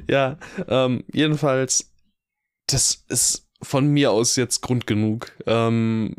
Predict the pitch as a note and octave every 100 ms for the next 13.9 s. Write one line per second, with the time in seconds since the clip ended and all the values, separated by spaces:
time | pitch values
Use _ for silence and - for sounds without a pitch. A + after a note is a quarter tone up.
0 | - - - - - - G#3 F3 C3+ B2+
1 | A#2+ B2 A#2+ A#2 G#2+ G#2 - - - A#2
2 | B2+ A#2 G#2+ A2 G#2+ A2 A2+ G#2 G#2+ G2+
3 | F#2+ G2 - - - - A#2+ B2+ D#3+ -
4 | C#3 - A#2 - - - B2+ B2+ B2+ -
5 | D3+ E3 - D3 D3+ D3+ C#3+ C3 C#3+ -
6 | C#3+ - C3 C3+ C#3 B2+ B2+ A#2+ A#2+ -
7 | A2+ A2 G2+ G#2+ - - - B2+ - -
8 | A#2+ - D3+ - D#3 D3 C#3+ - D3 D3
9 | C#3+ C3 C3 C3 A#2+ A#2 C3 B2+ B2 -
10 | - C#3 C#3 C#3+ - - - - - _
11 | _ _ _ _ _ _ A#2+ A#2+ - A2+
12 | - E3 - D#3 - D3 D3 - C#3+ A#2+
13 | A2 - C#3+ - C#3 C#3 C3+ C3+ C3